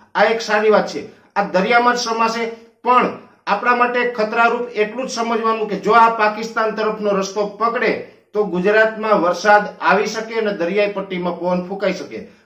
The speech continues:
પણ હજી આપણાથી ઘણું બધું છેટું છે, એટલે હજી આમાં ઘણા બધા ટર્ન લાગશે. આશા રાખો કે સાંજના વીડિયોમાં પણ અમે,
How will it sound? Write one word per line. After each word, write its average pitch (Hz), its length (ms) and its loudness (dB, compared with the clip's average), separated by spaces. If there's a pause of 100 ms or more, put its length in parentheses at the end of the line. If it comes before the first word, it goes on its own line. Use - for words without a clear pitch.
(160)
પણ 226 160 4
હજી 208 300 4 (400)
આપણાથી 214 520 2
ઘણું 202 220 2
બધું 220 300 2
છેટું 202 380 -2
છે, 220 60 -2
એટલે 214 180 -2
હજી 180 160 0
આમાં 196 260 2
ઘણા 185 180 2
બધા 190 260 2 (120)
ટર્ન 196 220 2
લાગશે. 202 360 2 (600)
આશા 214 320 2
રાખો 220 260 0 (280)
કે 185 60 -8
સાંજના 190 360 0
વીડિયોમાં 202 500 0
પણ 208 160 0 (280)
અમે, 185 200 0